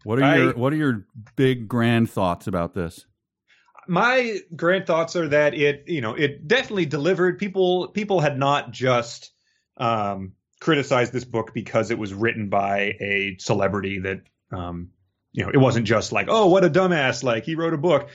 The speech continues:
Speaker 2: It, it was as bad as people made it out to be. Whether it was as bad in a fun way as some of the <laughs> other books we've read, I do not think.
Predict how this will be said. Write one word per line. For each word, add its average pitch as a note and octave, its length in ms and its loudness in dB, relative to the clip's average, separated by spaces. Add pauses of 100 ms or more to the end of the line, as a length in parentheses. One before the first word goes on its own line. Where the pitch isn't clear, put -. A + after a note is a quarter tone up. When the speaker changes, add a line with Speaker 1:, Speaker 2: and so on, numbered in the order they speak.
Speaker 2:
It, G3 220 0
it A#3 40 0
was G#3+ 160 2
as E3+ 120 2
bad C#3+ 320 2
as B2+ 100 -4
people A#2+ 560 -6 (180)
made C3 240 2
it A2+ 100 -2
out G#2 200 -2
to A2 100 -10
be. G2 320 -10 (300)
Whether F3 340 4
it E3+ 140 2
was D3 200 0
as B2 120 -2
bad C#3+ 380 2
in C3 100 -2
a G#2+ 60 -6
fun E3 320 -2
way G3+ 220 -4
as G3 120 -6
some G3+ 160 -4
of G3 80 -4
the F#3+ 100 4
<laughs> C#3+ 40 0
other G#3 120 0
books F#3+ 240 -2
we've F3+ 220 -4
read, F3 280 4
I C#3 260 2
do C3+ 120 -2
not B2+ 300 -2
think. F2+ 360 -10